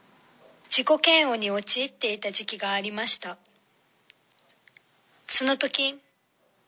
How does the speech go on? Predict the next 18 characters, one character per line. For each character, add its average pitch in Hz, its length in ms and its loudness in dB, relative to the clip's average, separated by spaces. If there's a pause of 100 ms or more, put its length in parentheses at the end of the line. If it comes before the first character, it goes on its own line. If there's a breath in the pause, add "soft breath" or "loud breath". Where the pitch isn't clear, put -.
(400)
担 277 220 6
任 294 180 2
の 294 120 2
先 302 280 2
生 262 260 -2
の 208 280 -12 (1040)
「神 294 240 2
様 226 320 -4
は 202 260 -8 (520 soft breath)
あ - 40 -8
な 277 160 0
た 247 240 0
を 220 100 0
愛 269 220 0
し - 120 4
て 214 200 -12
い 208 60 -16
て、 208 360 -10